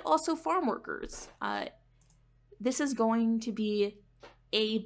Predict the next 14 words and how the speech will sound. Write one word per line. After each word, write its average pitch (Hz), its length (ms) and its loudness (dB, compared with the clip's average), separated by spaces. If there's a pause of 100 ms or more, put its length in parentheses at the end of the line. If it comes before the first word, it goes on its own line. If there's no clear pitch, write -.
big 196 420 4
deal. 185 320 0
The 165 220 -10
American 233 640 0
Dream 202 260 -4
and 196 160 -6
Promise 202 320 -6
Act 190 240 -12
of 185 100 -8
twenty 202 280 -6
twenty-one 185 640 -6 (380)
would 214 200 -2 (560)
grant 208 560 -8 (1300)
citizenship, 220 840 -2